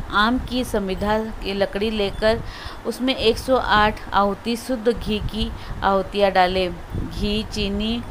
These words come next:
और तिल, काला तिल लेकर उसमें माँ का, माँ का नवान मंत्र लेकर ज-, आप उसमें आहुतियाँ डालें एक सौ आठ बार। सात कन्याओं का पूजन करें, उन्हें भोजन खि-,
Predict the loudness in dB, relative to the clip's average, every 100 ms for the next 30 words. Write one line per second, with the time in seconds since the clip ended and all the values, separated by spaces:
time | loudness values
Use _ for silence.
0 | -10 -10 -8 0 2 2 2 0 0 -6
1 | -10 -12 2 4 4 2 0 -2 0 -2
2 | 0 2 2 0 -4 -2 0 0 2 2
3 | 2 0 -10 -10 -8 -8 -6 0 4 4
4 | 6 4 4 6 6 6 4 0 2 2
5 | 4 0 2 0 0 -4 -6 -8 -12 -16
6 | -16 -14 -12 0 4 4 2 -2 0 0
7 | 2 2 2 2 4 6 6 4 0 -2
8 | -2 0 2 2 2 0 0 -2 -8 -12
9 | -14 -16 -16 -14 -12 -12 -12 -10 -10 -8
10 | -8 -8 -8 -6 4 6 6 8 6 6
11 | 4 4 4 4 0 0 -2 2 4 4
12 | 2 0 0 0 0 -2 -2 -4 -6 -8